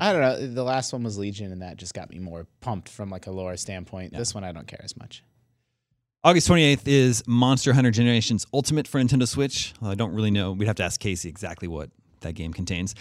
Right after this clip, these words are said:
Speaker 2: And then another Yakuza game for P S four, Yakuza Kiwami two. I don't know why we get, like, ten Yakuza games a year now. That's nothing,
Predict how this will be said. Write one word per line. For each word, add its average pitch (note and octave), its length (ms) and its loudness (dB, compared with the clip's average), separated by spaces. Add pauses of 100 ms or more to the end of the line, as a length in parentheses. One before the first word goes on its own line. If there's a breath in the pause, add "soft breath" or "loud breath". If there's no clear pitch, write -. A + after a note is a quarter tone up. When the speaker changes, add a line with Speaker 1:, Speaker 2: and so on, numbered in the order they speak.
(140 loud breath)
Speaker 2:
And E3+ 80 0
then F#3 60 4
another A3 320 8
Yakuza A3+ 420 4
game F#3+ 200 4
for F3+ 100 4
P F3 100 4
S F#3+ 100 4
four, F#3+ 160 4
Yakuza D3 680 2 (100)
Kiwami C3 560 0
two. F2 300 -6 (360 loud breath)
I C3+ 60 -6
don't F#3+ 100 -2
know F3 120 0
why D3 160 2
we D3+ 100 2
get, C#3 140 0
like, B2 160 -2
ten B2 180 0
Yakuza A2 420 -2
games G2 280 -6
a F#2 60 -8
year F#2 180 -2
now. D#2+ 260 -10
That's - 160 -8
nothing, C#3+ 400 2